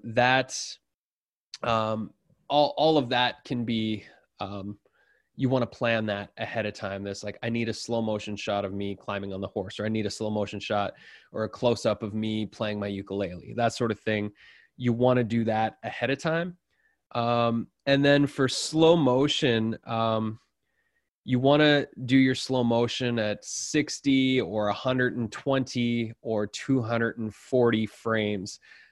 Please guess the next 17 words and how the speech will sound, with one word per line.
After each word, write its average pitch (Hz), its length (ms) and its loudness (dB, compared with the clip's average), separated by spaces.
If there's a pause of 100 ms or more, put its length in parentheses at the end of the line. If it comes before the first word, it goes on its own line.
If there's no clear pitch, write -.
(140)
Uh, 117 280 0
now, 127 180 2
if 127 120 -4
you've 127 140 0
got 131 220 4
the 117 80 0
latest 120 600 0 (140)
iPhones 147 720 2
or 107 80 -2
smartphones 139 840 4
like 117 220 4
me, 123 300 2
the 113 100 -4
cameras 156 500 0
on 123 200 2
these 113 200 -2
things 110 440 -2